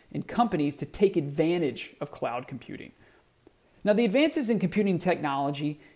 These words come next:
A I, V R, augmented reality, or A R, and other dynamic digital technologies culminated in the age of digital transformation of the twenty tens.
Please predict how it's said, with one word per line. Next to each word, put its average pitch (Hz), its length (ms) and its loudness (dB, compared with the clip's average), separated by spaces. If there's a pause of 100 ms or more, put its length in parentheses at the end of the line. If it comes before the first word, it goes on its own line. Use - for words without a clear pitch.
(120)
A 165 220 10
I, 147 440 4
V 160 320 6
R, 147 440 8
augmented 156 440 6
reality, 143 600 0
or 127 180 -4
A 147 160 0
R, 131 340 -4 (520)
and 156 200 2
other 202 220 12
dynamic 160 420 4
digital 143 280 0
technologies 135 760 -6
culminated 202 640 2
in 165 140 -2
the 156 180 -4
age 170 340 4
of 151 140 0
digital 156 280 2
transformation 135 760 -4
of 127 80 -8
the 131 80 -6
twenty 127 280 -8
tens. 202 440 -2